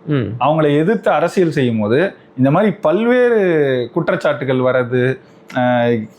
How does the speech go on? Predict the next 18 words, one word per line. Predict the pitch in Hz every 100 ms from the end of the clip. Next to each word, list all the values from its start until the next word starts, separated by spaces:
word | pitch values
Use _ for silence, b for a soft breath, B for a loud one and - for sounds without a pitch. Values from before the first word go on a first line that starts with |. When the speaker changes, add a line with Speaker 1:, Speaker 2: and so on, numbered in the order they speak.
| -
Speaker 2:
எதேதோ | 123 143 190 190 285 -
எதிர் | 160 170 190
வேலைகளை | 175 160 147 185 170 139
செய்வாங்க. | 123 147 156 127 - 98
எல்லாரை | 143 170
வச்சும் | 170 190
செய்வாங்க | 180 165 147 131 -
இவங்க. | 127 117 - B B B B -
அண்ணன் | 120 175 226 226 202
எதிர்த்து | 165 185 202 165
நிக்கிறாருல, | 147 151 135 117 147 196 -
அந்த | 123 175 196
மாதிரி | 175 180 233 151
இவங்கெல்லாம் | 135 135 175
தொடர்ச்சியா | 123 135 - 170
என்னைக்கும் | 156 113 156 214 208 226
நின்னது | 156 120 107
கிடையாது. | - -